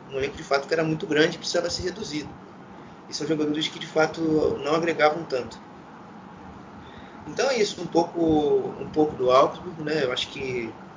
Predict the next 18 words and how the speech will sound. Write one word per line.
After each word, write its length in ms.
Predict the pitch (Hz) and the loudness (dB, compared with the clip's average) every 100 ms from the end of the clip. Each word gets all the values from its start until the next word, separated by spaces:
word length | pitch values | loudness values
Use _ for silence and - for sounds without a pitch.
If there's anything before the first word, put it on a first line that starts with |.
| - - - - - - - - - - | -18 -18 -18 -18 -14 -14 -14 -16 -16 -2
dá, 240 | - 139 - | 6 6 6
você 260 | 139 - | 2 2
ainda 120 | 165 156 | 2 4
vai 160 | 165 | 4
ter 140 | 175 175 | 2 2
uma 140 | 170 | 4
luta 240 | 156 156 | 2 2
muito 260 | 156 156 - | 0 -2 -4
constante 440 | - 156 - 151 - | -4 -4 -2 -4 -4
contra 280 | 151 147 | -8 -6
o 20 | 147 | -4
rebaixamento, 760 | 139 139 - 139 135 196 - - - - - - - | 0 2 2 -2 -2 -4 -6 -16 -18 -16 -14 -14 -2
mas 220 | 143 147 160 | 6 6 6
as 160 | 160 | 2
peças 520 | - 180 247 - - | 4 4 4 -4 -10
que 100 | - | -10
você 300 | - 170 - | -8 -8 -8
tem 360 | 160 156 151 185 | -4 0 0 -2